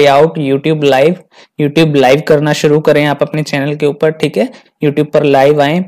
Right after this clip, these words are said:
pivot your content, अपने कंटेंट को पाइवेट करें, ठीक है, जब भी आपको ज़रूरत हो, लगे ऐसा। और अगर आपके माइंड में कुछ ऐसा आ रहा है, यहाँ पे लिखा है start a secondary channel,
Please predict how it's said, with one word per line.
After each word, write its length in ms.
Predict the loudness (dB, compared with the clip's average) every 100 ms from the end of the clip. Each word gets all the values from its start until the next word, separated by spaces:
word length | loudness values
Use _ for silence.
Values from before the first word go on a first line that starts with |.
| -2
pivot 360 | 0 2 0 0
your 160 | 0 0 -2
content, 420 | -4 -4 -4 -4
अपने 200 | -6 -6
कंटेंट 460 | -6 -6 -4 -4 -2
को 120 | -4
पाइवेट 520 | -2 -2 2 0 2
करें, 320 | 0 0 -2 -6 -20 _ -6
ठीक 160 | -2
है, 80 | 0
जब 220 | 0 -2
भी 140 | 0 2
आपको 540 | 2 2 2 2 2 _ _ -4
ज़रूरत 400 | -2 0 0 -2
हो, 280 | 0 2 2
लगे 320 | 2 2 2
ऐसा। 300 | 4 2 0 -2 -4 _ -8
और 120 | -2
अगर 240 | 0 0 0
आपके 440 | 0 -2 -2 0
माइंड 300 | 0 -2 -4
में 100 | -4
कुछ 240 | -4 -4 -2
ऐसा 260 | 0 0
आ 20 |
रहा 120 | 2 0
है, 60 |
यहाँ 120 | -2
पे 120 | -4 -4
लिखा 280 | -4 -2
है 140 | -2 -4
start 380 | -4 -2 -2 -2
a 60 |
secondary 500 | -2 -2 -4 -4 -6
channel, 360 | -4 -4 -4